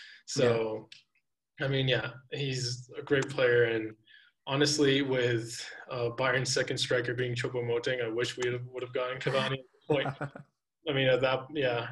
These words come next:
Speaker 1: I mean, he's old as well, so I'm not even gonna say we're gonna have two old strikers, but, I mean, I'm still taking Cavani over Choupo-Moting, goddamn. But
Speaker 2: Yeah.
Speaker 1: let's move to Champions League.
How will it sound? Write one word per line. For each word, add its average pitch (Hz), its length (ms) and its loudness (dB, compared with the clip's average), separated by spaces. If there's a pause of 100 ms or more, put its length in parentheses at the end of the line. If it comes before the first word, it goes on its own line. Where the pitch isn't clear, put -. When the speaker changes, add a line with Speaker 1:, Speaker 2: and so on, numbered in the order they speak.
(120)
Speaker 1:
I 165 40 0
mean, 170 240 6
he's 160 220 2
old 120 220 4
as 113 100 -4
well, 110 200 -2
so 117 220 -4
I'm 120 220 -10 (480)
not 127 160 4
even 123 140 0
gonna 117 120 0
say 120 320 2
we're 123 240 -2
gonna 120 200 0
have 117 160 -2
two 131 180 -4
old 113 220 -4
strikers, 110 500 -4
but, - 220 -6 (1120)
I 123 60 -8
mean, 113 180 -6
I'm - 120 -6
still - 260 -12
taking 117 200 -6
Cavani 110 340 -6
over 104 280 -8 (100)
Choupo-Moting, 110 680 -8
goddamn. - 340 -18 (640)
But 123 320 2
Speaker 2:
Yeah. 127 80 -10 (460)
Speaker 1:
let's 151 160 2
move 175 180 6
to 170 80 2
Champions 165 440 2
League. 190 360 2